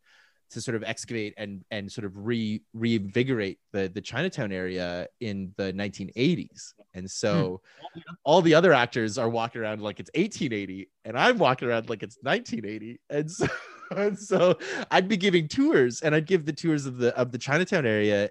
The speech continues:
Speaker 1: and, um, and I would just be myself.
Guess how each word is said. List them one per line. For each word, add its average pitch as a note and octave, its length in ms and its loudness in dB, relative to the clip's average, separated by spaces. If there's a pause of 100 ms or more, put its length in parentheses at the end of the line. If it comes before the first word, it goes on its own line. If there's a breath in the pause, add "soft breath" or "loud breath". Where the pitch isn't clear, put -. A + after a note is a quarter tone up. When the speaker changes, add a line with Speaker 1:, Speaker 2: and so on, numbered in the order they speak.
Speaker 1:
and, A2 320 -8
um, G2 420 -6 (1300)
and B2+ 300 -6
I E3 120 4
would F3+ 100 2
just C#3 160 -6
be D3 80 -4
myself. C3 420 -4